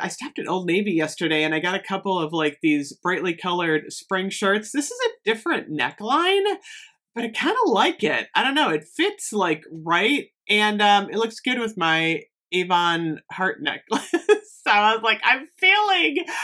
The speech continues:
I'm feeling springy, even though the weather does not match outside."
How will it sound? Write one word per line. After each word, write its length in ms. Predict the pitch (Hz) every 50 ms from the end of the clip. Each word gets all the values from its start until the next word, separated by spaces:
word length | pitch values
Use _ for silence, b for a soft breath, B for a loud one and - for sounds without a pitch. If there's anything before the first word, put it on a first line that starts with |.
| B B B B -
I'm 220 | - 277 330 339 -
feeling 500 | - - 359 381 392 381 392 370 294 339
springy, 960 | 330 - - 302 - - 269 247 254 262 262 262 240 208 190 180 180 175 196
even 280 | 214 220 226 226 214 208
though 240 | 202 196 190 190 185
the 100 | 190 185
weather 380 | 180 175 180 180 185 185 180 170
does 220 | 170 180 175 -
not 320 | 180 170 170 160 - 135
match 440 | 165 170 165 165 165 175 170 - - - - - _ -
outside." 920 | 165 170 170 165 160 - - 196 185 202 196 185 170 160 151 139 139 139